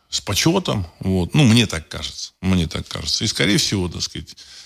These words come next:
должны это сделать. Вот в противном случае какого-то движения там не будет. Дело в том, что даже во время войны, э, в общем-то, нужно обновлять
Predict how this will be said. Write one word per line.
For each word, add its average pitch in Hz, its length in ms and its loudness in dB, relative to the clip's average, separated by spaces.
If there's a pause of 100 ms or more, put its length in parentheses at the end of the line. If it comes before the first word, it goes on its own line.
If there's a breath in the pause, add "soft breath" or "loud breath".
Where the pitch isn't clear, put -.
(160 loud breath)
должны 101 480 4
это 98 280 0
сделать. 80 580 -4
Вот 82 120 -6
в - 100 -8
противном 185 480 2
случае 143 440 -2
какого-то 104 440 -2
движения 98 640 2
там 95 240 2
не 92 120 6
будет. 73 360 0
Дело 196 180 2
в - 40 -4
том, - 180 4
что - 220 -2 (540 loud breath)
даже 123 260 4
во 117 160 2
время 110 300 4
войны, 147 680 2
э, 107 360 0
в 104 160 -2
общем-то, 110 440 0
нужно 104 500 2
обновлять 92 720 2